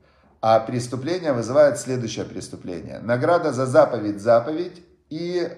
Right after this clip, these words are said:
наказание за преступление — следующее преступление более тяжелое. То есть человек очень инертный. Если ты идешь в сторону расслабления, поиска удовольствий, э,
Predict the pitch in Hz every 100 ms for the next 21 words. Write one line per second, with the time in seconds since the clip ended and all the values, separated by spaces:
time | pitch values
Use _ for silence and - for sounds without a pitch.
0 | - _ _ _ - 123 127 139 147 139
1 | 123 123 127 123 131 160 170 151 123 139
2 | 139 123 123 107 110 117 120 139 120 107
3 | 110 104 101 95 92 - - - _ _
4 | _ - 120 165 202 202 - 170 156 151
5 | 151 143 139 - 87 80 - 123 165 160
6 | 165 156 156 151 - - 156 151 139 135
7 | 127 - - - - 156 160 160 131 131
8 | 123 123 113 110 151 151 - 160 160 160
9 | 147 127 123 113 - - 113 98 - -
10 | _ - 110 110 113 113